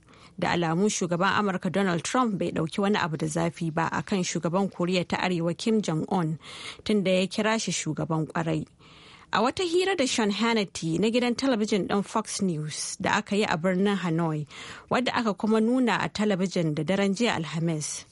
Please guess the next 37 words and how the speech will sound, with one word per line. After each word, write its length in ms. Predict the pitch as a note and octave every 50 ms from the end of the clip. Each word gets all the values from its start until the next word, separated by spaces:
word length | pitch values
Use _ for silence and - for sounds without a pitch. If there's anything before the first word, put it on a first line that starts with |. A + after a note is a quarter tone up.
| - - - - - - - -
Trump 320 | - - C4+ D4 F4 -
ya 220 | A3 G#3+ A#3+ B3 A#3+
bayyana 360 | A#3 C4 C4 C4 A#3 G3 F#3
Kim 200 | - - B3+ A#3
a 100 | - F#3
matsayin 400 | F#3 G3 G3+ G3 - - A#3 B3 A#3+ G#3
mutum 340 | F3+ - - - B3+ A#3+
mai 140 | G#3+ F3+ D#3+
tunani, 640 | D3 - E3+ D#3+ D#3 D#3 D3+ D#3 D#3 D#3 D#3+ D#3+ D3+ - -
wanda 300 | F3 G3+ A3 A3 F3+ F3+
kuma 220 | - - G3+ G3+
ba 240 | F#3 F#3+ A3+ A#3+ C4+ C4+
ka 140 | - A3+ - -
iya 160 | G#3 G#3 F#3+
cewa 440 | E3+ - - - G#3 F3+ F#3 F#3 F#3
ga 140 | - E3+ D#3+ -
inda 240 | - A3 A#3 G#3 F3+
zai 220 | D#3+ - F3+ E3+ D#3
dosa. 560 | C3+ D#3 D3+ D3 - - E3+ D#3 D3+ D3+ - - - - - - - - - - - - - - -
Trump 320 | - A3 C#4+ A#4 G#4 - -
ya 180 | A3+ A#3+ B3+
kuma 220 | B3 - C4 C4+ C4
faɗi 240 | - - - G3 -
cewa 480 | - - - A3+ G#3 F3+ D#3+ E3+ E3 E3 -
Kim 260 | - D#4 D#4 C#4+ G#3+
na 140 | F#3 F3 E3+
burge 420 | E3+ B3 C4+ C4+ G#3+ G3+ E3+ D#3+
shi, 280 | D3+ - - - - -
haka 280 | E3+ E3+ G3+ F#3+ - F#3
shi 220 | - - - G3+ G3
kuma 320 | - - G3+ G#3+ B3 D4+ F4+ - - B3
Kim 240 | - - A#3 C#4+ -
ɗin 240 | - - E4+ E4 -
Trump 320 | - - A3+ G3+ F#3 -
na 160 | F3 F3 E3
burge 440 | D#3 D#3 F3+ E3 F3+ D3+ - D#3+ D#3 D3+
shi. 340 | - - - E3+ - -